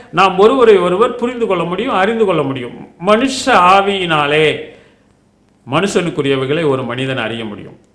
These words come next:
அதே போல தேவ ஆவியினாலே மட்டுமே ஒருவன் தேவனை அறிந்து கொள்ள முடியும்.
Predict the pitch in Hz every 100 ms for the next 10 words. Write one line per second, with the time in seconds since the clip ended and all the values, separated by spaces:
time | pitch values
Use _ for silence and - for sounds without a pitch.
0 | _ _ _ _ _ _ - 156 269 -
1 | 185 143 110 120 202 - - _ _ _
2 | _ _ - - 175 214 285 311 302 214
3 | 190 214 220 202 165 147 139 123 123 -
4 | 208 175 127 120 135 - - - - 139
5 | 156 147 135 143 160 156 143 123 127 135
6 | 135 123 117 107 104 101 90